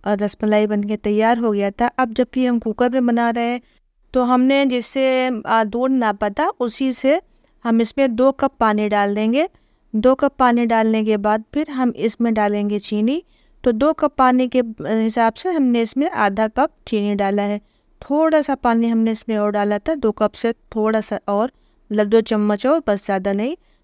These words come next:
तो मतलब आप इसको दो कप कह सकते हैं। दो कप पानी और आधा कप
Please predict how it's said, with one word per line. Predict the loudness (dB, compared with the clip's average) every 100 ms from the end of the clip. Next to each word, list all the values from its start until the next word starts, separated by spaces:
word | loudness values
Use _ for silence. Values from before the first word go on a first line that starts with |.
| -6
तो | -4
मतलब | -2 0 2
आप | 2 2
इसको | 0 -4 -4
दो | 0 0
कप | 2 -2 -2
कह | -6
सकते | -4 -6 0
हैं। | 0
दो | 2 0
कप | -2 -2
पानी | 0 0 2
और | 2 0 0
आधा | 0 0 -2 -2 -2
कप | -4